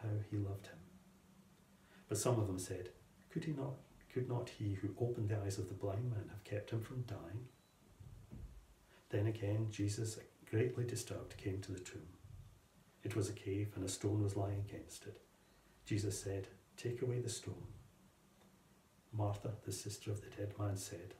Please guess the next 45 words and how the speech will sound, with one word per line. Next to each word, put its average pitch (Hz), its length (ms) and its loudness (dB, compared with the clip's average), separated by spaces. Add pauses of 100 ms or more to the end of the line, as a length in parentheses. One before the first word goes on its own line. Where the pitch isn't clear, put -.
(160)
"Lord, 127 380 6 (300)
already 101 460 4
there 113 160 2
is 113 140 -2
a 110 60 -2
stench 110 440 -2
because 98 300 -2
he's 95 160 -2
been 98 220 0
dead 104 280 0
for - 120 -14
four 98 320 -4
days." 107 420 -6 (1040)
Jesus 98 340 -2
said 95 200 -4
to - 120 -4
her, 95 120 -2 (640)
"Did 107 160 0
I 120 140 4
not 143 220 0
tell 110 280 2
you 110 140 2
that 104 200 -2
if - 140 -4
you 127 80 0
believed, 113 560 2
you - 80 -2
would 95 100 -2
see - 160 0
the 101 100 2
glory 104 360 4
of - 100 -4
God?" - 340 -6 (1300)
So - 160 -2
they - 120 -2
took 104 240 -2
away 113 160 2
the 113 100 -4
stone. 95 440 -2 (840)
And 107 100 0
Jesus 107 380 0
looked 120 240 2
upwards - 320 -4
and 104 80 2
said, 98 320 -2